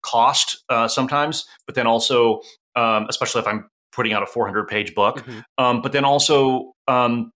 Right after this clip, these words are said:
Speaker 1: the sort of intimidation factor for folks who are, are not used to T T R P Gs and the rule set that comes along with it. It can be a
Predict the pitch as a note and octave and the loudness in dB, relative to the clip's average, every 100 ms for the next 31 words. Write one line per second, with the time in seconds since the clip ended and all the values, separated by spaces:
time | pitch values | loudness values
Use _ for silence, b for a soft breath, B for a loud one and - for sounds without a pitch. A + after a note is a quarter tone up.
0 | - C3+ B2+ B2 B2 A2 D3 C3+ C3+ B2 | -18 -6 -2 0 -2 0 2 2 0 -2
1 | - D#3 C3 C3+ C3+ A#2 G#2+ G#2+ - G#2+ | -2 0 0 2 2 0 0 -2 -2 -2
2 | G#2 - - A2+ B2 A#2 - A2+ G#2 A#2+ | -2 -6 -8 -2 0 0 0 0 0 -2
3 | B2+ _ _ A#2+ G#2+ G#2 A2 B2+ C3 C#3 | -12 _ _ -2 0 0 0 2 2 0
4 | A2+ B2+ - A#2 C3 A#2 A#2 A2 A2+ G#2+ | -4 -4 -4 -6 -6 -6 -4 -2 -4 -6
5 | A2 G#2 - B2 G2 F#2+ G#2+ A2+ A2+ A2 | -4 -6 -6 -8 -8 -6 -4 -4 -2 -4
6 | - - G2+ G2+ G2 G2+ G2 G#2 A2+ A2 | -6 -12 -8 -4 -4 -4 -6 -10 -10 -10
7 | A2 | -10